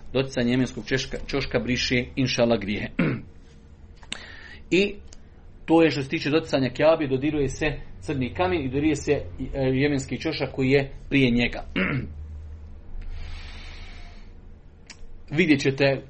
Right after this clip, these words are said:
kada možete uvijek pogledati na satelitskom kanalu, kad ljudi isto ta misle da je propis kao što se diže ruka prema crnom kamenu, isto prema jemenskom ćošku.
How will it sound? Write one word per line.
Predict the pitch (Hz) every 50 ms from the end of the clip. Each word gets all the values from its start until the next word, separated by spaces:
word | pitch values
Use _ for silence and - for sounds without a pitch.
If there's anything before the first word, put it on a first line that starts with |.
| -
kada | - 131 120 123 120
možete | 123 139 139 135 - - 143
uvijek | 147 143 139 127 131
pogledati | - 131 123 127 123 120 117 - - 123
na | 117 117
satelitskom | - - - - 139 139 135 - 123 110
kanalu, | - 120 113 123 131 135 135 131 135
kad | - 120 113 123
ljudi | 135 135 131 135 131 156
isto | 143 135 - - 135
ta | 123 139 131
misle | 131 139 147 139 - - 143 139 147 143 139 - -
da | 127 123
je | 123 -
propis | - 143 156 156 - 147 131 - - - - - - - - - - -
kao | - 160 156 151 139
što | - - 139
se | 127 - 139
diže | 127 143 143 131 135 135
ruka | 135 139 135 - 151 127 -
prema | 135 131 127 127 120
crnom | - - 160 151 139 131 -
kamenu, | - 170 175 170 160 156 156 156
isto | 180 170 143 - 165 143
prema | 135 151 143 143
jemenskom | 143 151 147 139 135 131 - 123 120
ćošku. | - - 135 - - - -